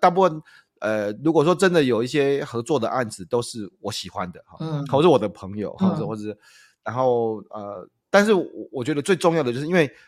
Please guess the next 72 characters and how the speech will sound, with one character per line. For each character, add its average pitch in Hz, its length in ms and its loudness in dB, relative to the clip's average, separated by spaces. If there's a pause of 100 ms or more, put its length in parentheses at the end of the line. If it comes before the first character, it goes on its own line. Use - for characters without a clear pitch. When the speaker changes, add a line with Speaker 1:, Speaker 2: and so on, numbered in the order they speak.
(160)
Speaker 1:
我， 151 180 0
我 160 80 4
本 123 180 -2
来， 78 60 -14 (200)
我 - 40 -20
跟 135 160 -2
你 - 20 -4
讲， 82 140 -6 (240)
我 98 60 -20
跟 107 100 -4
你 - 20 -6
讲， 71 200 -10
我， 98 120 -10 (520)
大 147 100 0
家 143 60 4
都 147 80 4
不 160 80 -6
晓 - 120 -4
得， 78 60 -10
我 90 80 -6
本 98 160 -8
来 80 160 -10
其 - 140 -16
实 92 260 -12 (360)
想 107 280 -4
法 104 140 -4
是 110 80 -6
很 101 140 -6
单 90 260 -6
纯 80 160 -16
的， 82 80 -18
我 87 40 -12
本 101 100 -8
来 101 40 -10
想， - 180 -14
啊， 160 220 -2
Podcast 160 460 -10
的， - 160 -20 (640)
Podcast 196 300 -2
很 190 80 0
简 202 100 -2
单 226 140 4
啦， 240 180 2
就 233 340 4
录 226 200 0
一 233 40 -2
录 233 160 -2
啊， 208 200 8
录 226 180 0
完 175 220 4
之 220 100 0
后 220 160 0
就 233 180 0
上 214 220 0
传 165 240 -2
就 233 100 0
好 160 140 0
了， 185 120 0
那 208 100 0
么 226 160 -2
简 147 240 -4
单， 202 200 -2
对 220 80 0
不 214 80 0
对？ 185 360 -4
太 - 160 -2
简 147 160 -4
单 180 160 2
了 160 120 -2
哈。 147 200 2 (280)
所 214 160 4
以， 196 120 6